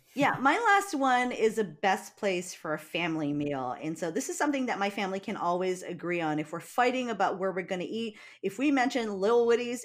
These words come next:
everybody's just like, "Okay." And, and so when we go there, one of my favorite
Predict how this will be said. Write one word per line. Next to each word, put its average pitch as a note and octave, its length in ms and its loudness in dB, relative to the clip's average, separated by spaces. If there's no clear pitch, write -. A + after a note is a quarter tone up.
everybody's F#3 380 2
just F3 160 -8
like, D3+ 200 -2
"Okay." F3 360 -4
And, F3+ 180 -2
and F#3+ 180 -2
so G#3 200 2
when G#3 160 2
we A#3+ 180 -6
go D#4 300 4
there, F#3 360 4
one G#3+ 180 -4
of A3+ 60 -4
my A#3 120 -2
favorite G3+ 460 -2